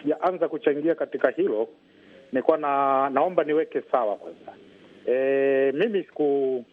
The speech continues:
sikuambatana na timu kule Rio. Mimi nilikuwa nimebaki hapa Dar es Salaam, eh, tukiendelea na majukumu mengine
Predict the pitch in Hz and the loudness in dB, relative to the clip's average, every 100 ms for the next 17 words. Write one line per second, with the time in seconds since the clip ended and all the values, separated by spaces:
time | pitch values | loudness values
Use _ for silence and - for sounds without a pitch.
0 | _ - 143 147 147 170 156 139 131 - | _ 0 0 0 -2 -2 0 -2 -4 -4
1 | 135 120 123 107 104 80 - - - - | -6 -2 0 0 -4 -10 -16 -20 -20 -20
2 | - - - 127 139 139 127 127 117 139 | -20 -20 -8 -2 0 0 0 0 0 0
3 | 123 120 120 135 143 - 117 110 110 117 | 0 0 0 0 -2 -2 0 -2 -2 0
4 | 139 196 262 _ _ - - _ _ _ | 0 0 -6 _ _ -20 -20 _ _ _
5 | _ _ - 120 127 - - 120 127 139 | _ _ 0 2 2 0 -2 0 2 2
6 | 127 123 110 123 139 131 120 113 117 127 | 0 -4 -4 -2 -2 0 -2 -2 -2 0
7 | 117 110 | 0 -2